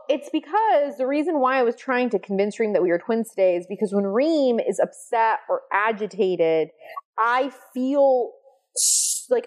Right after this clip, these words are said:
I feel her agitation and sadness, and so then it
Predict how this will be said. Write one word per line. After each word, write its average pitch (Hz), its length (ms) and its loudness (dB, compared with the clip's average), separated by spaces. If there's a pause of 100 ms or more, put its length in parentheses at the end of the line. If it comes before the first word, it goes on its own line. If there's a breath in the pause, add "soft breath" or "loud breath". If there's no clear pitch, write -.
I 240 120 2 (160)
feel 294 360 0
her 208 400 0 (240)
agitation 214 1000 0
and 190 160 0
sadness, 202 760 0 (720 loud breath)
and 233 180 -2
so 269 140 2
then 247 160 0
it 226 140 -4